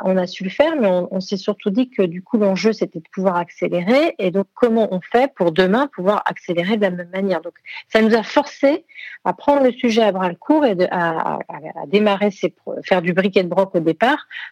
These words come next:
pour ensuite démarrer un projet, euh, qui doit voir le jour avant notre prochain volume de Noël de deux mille vingt et un, parce que ça devient impératif. Là où on a, euh, clairement, euh, changé, parce que là, c'est,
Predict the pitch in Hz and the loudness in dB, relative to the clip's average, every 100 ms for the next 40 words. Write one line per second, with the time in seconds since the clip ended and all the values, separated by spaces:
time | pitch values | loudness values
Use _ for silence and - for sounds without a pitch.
0 | _ - 170 170 - 277 - 170 170 180 | _ -2 0 -2 0 0 0 -4 0 0
1 | 175 175 208 - - 175 185 226 233 175 | 0 2 0 0 -4 -2 2 2 4 2
2 | 160 160 - - - - 170 170 165 180 | 0 -2 -8 -20 -20 -10 -2 2 2 2
3 | 160 156 190 254 190 160 220 196 160 - | 2 2 2 2 0 0 2 2 0 -6
4 | 160 - 180 185 165 160 226 190 170 170 | -8 -4 -2 -2 -2 0 2 2 0 0
5 | 220 202 175 165 170 185 170 156 175 262 | 0 0 -2 -2 -2 -2 -2 0 0 0
6 | 330 - - _ 175 - 180 - 160 165 | -2 -12 -20 _ -4 -2 -6 -4 -2 -2
7 | 156 233 - 208 208 190 196 190 196 - | 0 -4 -2 -2 0 0 0 -4 -14 -16
8 | _ _ - - - - - 269 320 240 | _ _ -16 -14 -14 -6 2 4 4 4
9 | 233 226 247 247 185 170 - 262 262 247 | 2 2 2 2 2 -2 -4 0 0 0
10 | 269 262 185 165 156 _ 185 - - 254 | -2 0 0 -2 -6 _ -10 -4 0 2
11 | 226 240 262 220 170 - 190 220 - 185 | 2 2 2 2 -2 -2 0 0 -2 -10